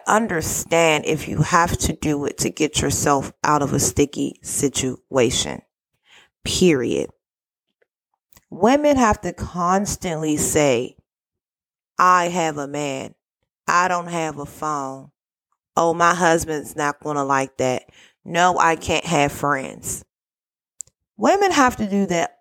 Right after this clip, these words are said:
a lot every single day when they're being followed. As I kinda stated earlier, being followed from the metro, some guys harassing you. Plenty of women who aren't even straight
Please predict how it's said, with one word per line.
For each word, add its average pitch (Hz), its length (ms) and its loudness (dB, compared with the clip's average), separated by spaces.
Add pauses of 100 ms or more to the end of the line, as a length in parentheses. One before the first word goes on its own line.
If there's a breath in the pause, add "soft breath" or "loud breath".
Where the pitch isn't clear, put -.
a 170 140 2
lot 160 460 2 (240)
every 175 720 -2
single 156 920 -2 (380)
day 147 460 2 (360 soft breath)
when 156 220 -4
they're 151 160 -2
being 151 400 -8
followed. 156 760 0
As 202 260 -2
I 214 120 0
kinda 226 340 -2
stated 233 360 2
earlier, 226 540 0
being 202 300 -6
followed 226 440 2
from 220 220 -8
the 214 80 -2
metro, 170 600 0 (380 loud breath)
some 190 340 -2
guys 196 420 4
harassing 185 580 -4
you. 139 280 0 (380 soft breath)
Plenty 302 380 0
of 254 160 -6
women 262 480 -2 (800)
who 269 200 0
aren't 277 220 4
even 285 300 2
straight 294 580 2